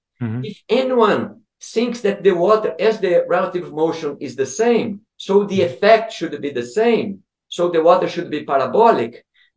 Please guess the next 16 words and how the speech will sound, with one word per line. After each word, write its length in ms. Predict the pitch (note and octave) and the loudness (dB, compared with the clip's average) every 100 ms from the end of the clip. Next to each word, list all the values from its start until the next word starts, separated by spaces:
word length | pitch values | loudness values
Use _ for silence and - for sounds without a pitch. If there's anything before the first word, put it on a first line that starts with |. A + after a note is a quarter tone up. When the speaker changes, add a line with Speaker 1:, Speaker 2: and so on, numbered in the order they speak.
| D3 | -6
Speaker 2:
this 180 | B3 - | -4 -4
Speaker 1:
Mm-hmm. 140 | - A3+ | -2 2
Speaker 2:
person, 400 | B3 G#3+ - B2+ G2 | 4 4 2 -8 -8
without 440 | E3 E3+ G3 G#3 G#3 D3+ | -10 -8 0 0 0 -2
knowing 360 | G3 A#3+ A3+ C#3+ G#2 | 4 4 2 -2 -4
it, 100 | - _ _ - | -8 _ _ -12
Speaker 1:
Mm-hmm. 220 | B2 C3 A3 | -8 -8 -8
Speaker 2:
is 100 | G#3+ - _ - | -10 -16 _ -10
a 80 | F3+ F3 | -6 0
Machian. 600 | A3 - E3 B2 F2 - _ _ _ _ _ A#2+ - _ _ _ _ E3+ | 0 0 -2 -2 -2 -10 _ _ _ _ _ -20 -20 _ _ _ _ -6
Not, 160 | F#3 | -2
not 240 | F3+ G#3 - | 0 0 0
from 280 | G3 F3 - - | -4 -4 -12 -2
the 140 | D3 | -2
planet 360 | D3+ D#3+ D3+ - | 0 0 0 -2
Mars, 540 | B2+ C#3+ F3+ G#3+ - | -2 0 0 -2 -8